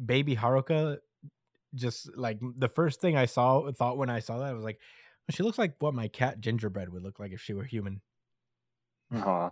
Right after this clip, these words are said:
Speaker 1: <laughs> Uh,
Speaker 2: That's a good cat.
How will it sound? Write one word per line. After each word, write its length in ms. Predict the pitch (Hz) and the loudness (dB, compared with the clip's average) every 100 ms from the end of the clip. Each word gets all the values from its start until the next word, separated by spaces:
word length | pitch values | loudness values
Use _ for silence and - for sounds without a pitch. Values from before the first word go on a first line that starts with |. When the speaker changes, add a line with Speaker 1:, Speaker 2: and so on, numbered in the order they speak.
| - _ - | -8 _ -6
Speaker 1:
<laughs> 80 | 190 208 185 _ _ _ _ - 233 220 - | -4 -4 -8 _ _ _ _ -20 -20 -20 -10
Uh, 320 | 139 120 117 123 - _ _ _ _ _ _ _ _ - | -4 -2 -4 -6 -14 _ _ _ _ _ _ _ _ -8
Speaker 2:
That's 160 | 98 87 | -6 -4
a 40 | |
good 220 | 78 78 | -6 -6
cat. 320 | 78 - - | -6 -8 -8